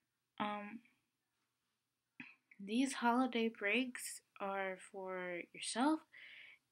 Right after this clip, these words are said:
and they're for your family. They're not for school, they're not for work. That's why it's called break. And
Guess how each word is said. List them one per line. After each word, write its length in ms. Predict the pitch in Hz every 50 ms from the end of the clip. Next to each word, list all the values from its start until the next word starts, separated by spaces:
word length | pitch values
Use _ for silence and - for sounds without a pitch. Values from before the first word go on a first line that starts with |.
| _ - -
and 280 | 220 220 220 214 214
they're 140 | 214 208 196 -
for 260 | 220 208 208 202 202
your 120 | 196 190 175
family. 720 | - - 233 233 233 220 196 180 175 170 - - - - _ _ _ _ _ _ _ _ _ _ _ _ _ _ _ _ _ _ _ _ _ _ _ _ _ _ _ _ _ _ _ _ _ _ _ _ _ -
They're 200 | 226 247 254 262
not 320 | 254 254 254 240 254 - -
for 200 | - - 220 220
school, 460 | - - - - 220 214 208 202 196
they're 120 | 196 196
not 280 | 196 196 196 190 - -
for 120 | - 196
work. 240 | 190 196 196 - -
That's 320 | 220 226 240 247 247 -
why 180 | 240 233 226 220
it's 120 | 220 -
called 280 | - - - 214 208 208 - _ - 196
break. 380 | 190 196 196 202 214 208 - - _ - - - - 175 - _ - - _ _ _ _ _ _ _ _ _ _ _ _ _ _ _ - -
And 520 | - 208 214 214 208 208 202 202 202 208